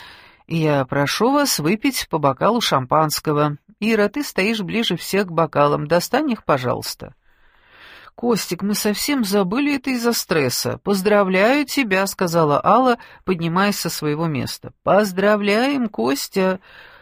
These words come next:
хором крикнули Сергей, Кира и Виталий. "Стоп!" —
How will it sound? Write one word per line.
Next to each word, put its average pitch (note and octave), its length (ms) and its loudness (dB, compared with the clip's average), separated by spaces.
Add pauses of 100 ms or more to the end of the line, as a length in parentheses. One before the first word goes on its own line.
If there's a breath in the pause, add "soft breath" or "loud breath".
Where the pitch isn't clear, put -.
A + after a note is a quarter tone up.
(120)
хором F3 400 0
крикнули F3+ 640 -2
Сергей, E3+ 480 -2
Кира D#3+ 340 -2
и D3 140 -4
Виталий. A#2+ 560 -4 (1500)
"Стоп!" — - 640 -4